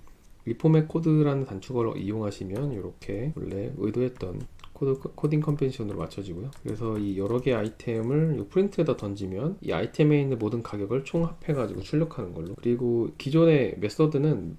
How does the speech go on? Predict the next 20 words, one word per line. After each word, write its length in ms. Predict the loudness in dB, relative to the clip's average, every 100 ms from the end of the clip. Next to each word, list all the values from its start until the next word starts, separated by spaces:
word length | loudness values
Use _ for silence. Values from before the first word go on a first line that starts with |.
| -4
파라미터를 480 | 0 2 2 2 2
받는 340 | 2 0 0
게 100 | 0
아니었기 420 | 0 -2 -4 -4 -4
때문에 460 | -4 -4 -6 -8 -10
당연히 340 | -4 -2 -2
컴파일 340 | 0 2 2 2
에러가 180 | -2
나겠죠. 420 | -4 -6 -6 -8 -8 -12 -20 -20 -20 -18 -12
여기서 240 | -8 -6
show 400 | -4 0 2 2
컨텍스트로 1040 | 0 -2 -2 -8 -4 -2 -2 -6 -8 -6 -4
들어가면 560 | -6 -6 -4 -4 -4 -10 -20 -20 -20 -20 -20 -20 -2
파라미터를 460 | 2 4 4 4 4
받는 320 | 0 0 0
메서드를 460 | 0 -2 -2 -2
새로 320 | 2 4 6 4
생성하거나 840 | 0 0 2 2 -2 -4 -6 -10 -2
파라미터를 480 | 0 0 0 -2 -2
추가하는 500 | -4 0 0 -2